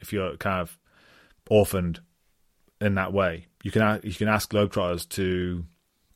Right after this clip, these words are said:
uh, like, you know, grade you, as it were. Uh, but it has to be unanimous across all the black belts there. And when you've got twenty different instructors, they all roll with you that week.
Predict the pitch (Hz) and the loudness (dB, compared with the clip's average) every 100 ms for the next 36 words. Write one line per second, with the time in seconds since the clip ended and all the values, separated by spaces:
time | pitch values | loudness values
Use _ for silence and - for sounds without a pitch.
0 | _ _ _ _ _ _ - - 95 92 | _ _ _ _ _ _ -20 -2 2 2
1 | 87 82 76 - _ _ _ - - - | 2 -2 -4 -10 _ _ _ -20 -20 -20
2 | _ _ _ _ _ _ - 92 - 95 | _ _ _ _ _ _ -20 -12 -2 0
3 | 95 - _ - 104 90 - _ _ _ | 0 -4 _ -6 -4 -4 -10 _ _ _
4 | - 120 120 135 139 135 143 147 131 _ | 2 4 6 4 2 2 2 2 0 _
5 | _ - 110 107 104 104 - 120 110 113 | _ -2 2 4 2 0 -4 -4 -2 -4
6 | - 135 - 123 117 107 107 120 120 95 | -2 -2 -2 -4 -2 -2 2 2 2 -2
7 | - 98 101 - 110 107 104 107 104 - | -6 -8 -8 -6 -2 -2 -2 -4 -4 -2
8 | 101 95 - - - _ _ _ 107 107 | -2 -2 -6 -12 -14 _ _ _ 0 4
9 | 131 110 110 160 160 - - 127 - 113 | 4 2 0 0 0 0 0 0 0 -2
10 | 110 104 98 - 113 - 92 65 - 104 | -2 -2 -6 -4 -4 -4 -10 -10 -8 -2
11 | 127 135 110 120 117 92 92 90 98 90 | 2 4 4 2 2 -2 -4 -4 -4 -6
12 | - - | -10 -20